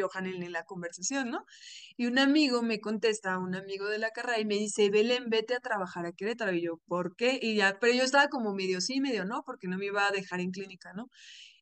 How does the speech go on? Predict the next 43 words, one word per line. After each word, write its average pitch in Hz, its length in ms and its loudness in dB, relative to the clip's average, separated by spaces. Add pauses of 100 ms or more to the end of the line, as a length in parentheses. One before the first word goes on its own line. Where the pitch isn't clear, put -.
(100)
Y 233 140 0
me 226 140 4
dice: 208 1000 2 (120)
"Vete 254 240 2
a 311 40 -4
trabajar 226 360 2
a 233 60 2
Querétaro 226 340 -2
porque 214 200 -14
yo 214 120 2
conozco 233 360 -6
a - 20 -6
ese 214 120 0
doctor", 202 360 0
y 240 140 2
me 214 180 2
contó, 190 640 -2
pues, 220 240 -6
toda 190 240 4
su 208 100 0
trayectoria. 185 520 -4
Y 202 40 0
yo: 196 60 2
"¿En 185 160 0
serio?". 226 480 0 (560)
Y 220 80 -2
luego 220 140 2
me 240 80 2
dijo: 226 140 2
"Sí, 254 240 2
Belén, 202 360 2
ve". 196 260 -4 (400)
Entonces, 214 520 -2 (120)
pues, 254 220 6
claro 220 260 2
que 247 100 -4
fue 233 100 0
una 220 140 4
decisión 214 420 2
así 262 180 -4
como 262 200 -4
de 233 140 4
pandemia, 294 920 0